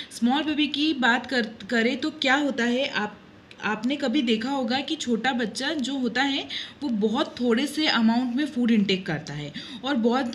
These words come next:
एनर्जी आ जाती है उसमें, ठीक है ना। वो बहुत छो-, थोड़े से amount में food खाता है और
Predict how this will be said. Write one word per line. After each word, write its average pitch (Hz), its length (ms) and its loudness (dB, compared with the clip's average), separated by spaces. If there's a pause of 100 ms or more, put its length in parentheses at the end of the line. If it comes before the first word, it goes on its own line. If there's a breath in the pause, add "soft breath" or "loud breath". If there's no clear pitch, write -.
एनर्जी 220 580 4
आ - 240 0
जाती 196 340 2
है 185 60 4
उसमें, 175 340 -2
ठीक 254 80 -4
है 320 60 0
ना। 339 80 0
वो 311 80 -2
बहुत 247 240 -2
छो-, 220 420 0
थोड़े 226 180 2
से 262 100 -2
amount 247 240 2
में 269 100 -4
food 240 160 -4
खाता 240 260 -4
है 277 80 -2
और 285 360 -6